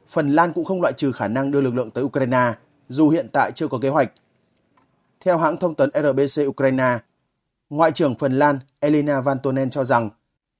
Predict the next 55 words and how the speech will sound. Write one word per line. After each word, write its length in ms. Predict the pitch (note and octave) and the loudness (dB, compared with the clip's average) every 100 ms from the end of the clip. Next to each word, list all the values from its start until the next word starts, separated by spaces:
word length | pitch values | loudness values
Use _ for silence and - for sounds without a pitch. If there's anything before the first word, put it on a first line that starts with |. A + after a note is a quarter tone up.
| _ | _
Tổng 160 | D#3+ C#3+ | 0 2
thống 180 | D3 D3+ | 0 0
Pháp 200 | F#3+ G3+ | 0 0
Emmanuel 420 | E3 D#3 D3+ D3+ | 0 0 0 0
Macron 400 | D3 C3+ C#3+ C#3 | -2 0 2 2
đã 120 | C3 | 0
làm 180 | E3 C#3 | 0 0
điều 160 | B2+ A#2 | 0 0
đúng 200 | B2 C#3+ | -2 2
đắn 240 | A#2+ D#3+ - _ _ | 2 0 -8 _ _
khi 160 | G3 | -2
buộc 220 | D#3+ D3+ | 0 0
Nga 160 | D#3 E3+ | -2 -4
phải 160 | D#3+ G#2+ | -4 -4
suy 160 | D#3 | -4
xét 240 | C3 F#3+ G3 | 0 0 0
về 120 | C3 | -2
làn 160 | A#2+ | -2
ranh 180 | A2 C3 | -2 -2
đỏ 200 | B2+ G2 | 2 2
trong 200 | G2 C#3 | 0 -6
sự 160 | B2+ C3+ | -6 -6
hỗ 160 | B2 | -6
trợ 180 | C#3 D#3 | -2 -4
của 120 | A2 | -4
phương 200 | A2 C3 | -6 -6
Tây 220 | A#2 B2+ A#2+ | -2 -2 -2
dành 180 | A2+ | -4
cho 100 | G#2 | -4
Ukraine. 560 | A#2+ D3+ B2 A#2+ A#2+ A2+ - _ _ _ _ _ _ _ | -6 -4 -4 0 0 0 -4 _ _ _ _ _ _ _
Trước 180 | - G#3 | 2 4
đó, 280 | D3 A#2 E3 _ _ - | 6 4 0 _ _ 0
Tổng 180 | D3 | 0
thống 180 | C3 C3+ | 0 -2
Pháp 240 | C#3+ F#3+ D3+ | 0 -2 -2
Emmanuel 380 | D#3 D3 C#3 | -2 0 0
Macron 360 | C3+ C3 C#3 C3 | -2 -2 -2 -2
tuyên 260 | C3 C#3 A#2+ | 0 -2 0
bố 280 | A2+ B2+ - _ | -2 -2 -6 _
không 280 | - F#3+ F3+ | -4 -2 0
loại 160 | D3+ | -2
trừ 180 | C3 C#3 | -2 -6
khả 160 | B2 G#2 | -4 -4
năng 220 | C3 D3+ | -4 -4
đưa 80 | D3+ | -4
quân 200 | D3 C#3 | -4 -2
đội 140 | C3+ | -2
các 140 | B2+ E3 | -4 -6
nước 180 | F3+ | -6
phương 140 | D3 B2+ | -6 -4
Tây 300 | C3 B2+ A2 - | -2 -2 -4 -8
tới 160 | - A#2+ | -4 -2
hỗ 140 | C3 | -4
trợ 160 | - F#3 | -2 -2
Ukraine. 460 | B2+ C3+ B2 B2 A2+ | -2 -4 0 0 0